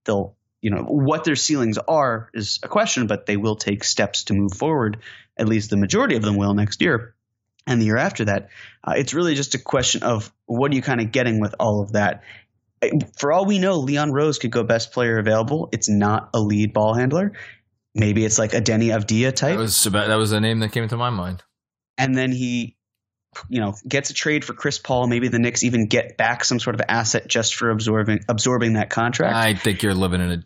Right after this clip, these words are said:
Speaker 2: dream world, but continue.
Speaker 1: No, totally. But, but again, I, I think they're gonna go with the lead ball handler. I think that the Chris Paul situation is just very much connecting common threads.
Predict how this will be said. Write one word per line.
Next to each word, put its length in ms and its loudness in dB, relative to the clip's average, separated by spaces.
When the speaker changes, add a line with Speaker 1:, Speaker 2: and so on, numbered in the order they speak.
Speaker 2:
dream 240 -2
world, 260 -8
but 200 -10
continue. 320 -2
Speaker 1:
No, 140 2
totally. 360 0
But, 340 -4
but 260 -4
again, 300 0
I, 120 -2
I 120 0
think 180 -2
they're 80 0
gonna 180 -2
go 200 0
with 100 -2
the 60 -4
lead 200 -2
ball 200 0
handler. 280 0
I 80 2
think 340 -6
that 260 -4
the 80 -8
Chris 260 -4
Paul 680 -2
situation 580 0
is 100 2
just 240 -4
very 240 0
much 220 0
connecting 640 0
common 480 0
threads. 640 -2